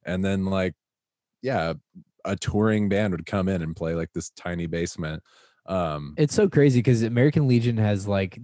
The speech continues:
Speaker 2: different memories. Like, if you ask somebody, like, on the coast of, like, California or, like, the coast of, like, New York, you know, like,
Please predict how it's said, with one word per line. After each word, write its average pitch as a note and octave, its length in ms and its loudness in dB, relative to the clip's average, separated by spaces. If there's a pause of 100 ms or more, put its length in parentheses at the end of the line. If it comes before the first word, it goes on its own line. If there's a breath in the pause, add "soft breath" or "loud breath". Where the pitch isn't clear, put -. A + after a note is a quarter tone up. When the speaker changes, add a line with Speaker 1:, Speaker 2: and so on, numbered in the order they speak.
Speaker 2:
different G#2+ 520 -6
memories. G2+ 840 -6
Like, C#3 220 2
if C3+ 220 -2
you C#3 100 2
ask A#2+ 260 0
somebody, C3+ 340 2
like, A#2 200 0
on A2 100 -2
the G#2+ 80 -2
coast G2+ 340 -4
of, G2+ 60 -6
like, F#2 140 -6
California C#3+ 560 2
or, A#2 120 4
like, G2 180 -2
the G#2 100 -6
coast - 380 -4
of, F#2 140 -10
like, E2+ 400 -8
New G#2+ 140 -8
York, B2+ 560 4
you C3+ 160 0
know, G#2 200 0
like, F#2 340 -8